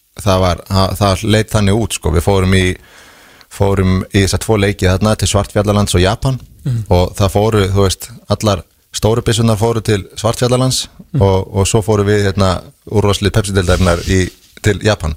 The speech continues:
Speaker 2: Mhm.
Speaker 1: Og ég spilaði þann leik og síðan var eitthvað, ég man ekki hvað var, það var eitthvað að plaga Stebba Loga í þessum leikjum, held ég, móti Frökkum og, og Svíum.
Speaker 2: Mm.
Speaker 1: Og, og þá, þá,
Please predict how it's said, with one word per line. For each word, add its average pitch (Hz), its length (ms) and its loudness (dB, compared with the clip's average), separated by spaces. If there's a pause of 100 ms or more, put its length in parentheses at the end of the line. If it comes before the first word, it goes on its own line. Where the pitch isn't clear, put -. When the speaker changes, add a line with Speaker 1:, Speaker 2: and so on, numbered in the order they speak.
Speaker 2:
Mhm. 127 260 0 (260)
Speaker 1:
Og 95 80 0
ég 98 80 4
spilaði 101 340 0
þann 95 160 0
leik - 280 -6 (180)
og 87 300 0 (420)
síðan 107 540 0
var 104 300 0
eitthvað, 110 360 -2
ég 95 240 -10
man 104 280 2
ekki - 120 -8
hvað 113 180 0
var, 107 200 0 (100)
það 95 220 -2
var 104 100 2
eitthvað 113 200 0
að - 40 -20
plaga 110 560 0
Stebba 104 260 0
Loga 87 380 0 (600)
í 101 160 4
þessum 98 180 0
leikjum, 92 300 0
held 87 140 0
ég, 87 200 2
móti 95 240 0
Frökkum 92 340 0
og, 87 140 0
og 90 80 -2
Svíum. 82 380 0 (100)
Speaker 2:
Mm. 110 240 -2 (720)
Speaker 1:
Og, 92 520 0
og 98 160 0
þá, 101 460 0 (960)
þá, 98 160 0